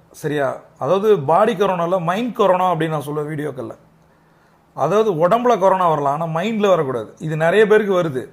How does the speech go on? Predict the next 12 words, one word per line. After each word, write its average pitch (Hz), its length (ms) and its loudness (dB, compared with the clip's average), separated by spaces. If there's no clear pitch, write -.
இன்னைக்கு 180 640 -4
ரெண்டு 233 300 -2
விஷயங்களை 202 420 -4
சொல்றேன், 127 380 -6
ஏன் 175 340 -4
கொரோனான்றது 185 480 0
உண்மை 185 360 -4
இல்ல 151 260 -2
அப்படின்னு. 120 260 -12
ஒண்ணு, 196 640 -2
முகேஷ் 214 340 0
அம்பானி, 156 360 -6